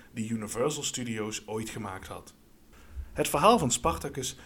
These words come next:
kwam daarmee weer echt bij een groot publiek terecht,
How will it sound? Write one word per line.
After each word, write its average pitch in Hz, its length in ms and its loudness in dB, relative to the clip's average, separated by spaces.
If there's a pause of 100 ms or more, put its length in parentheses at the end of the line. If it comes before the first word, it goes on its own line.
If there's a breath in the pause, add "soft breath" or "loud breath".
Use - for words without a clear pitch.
(140 loud breath)
kwam 185 260 6
daarmee 135 360 2
weer 98 260 -4
echt - 260 -2
bij 98 220 -6
een 92 80 -14
groot 123 360 0
publiek - 340 -2
terecht, 95 400 -10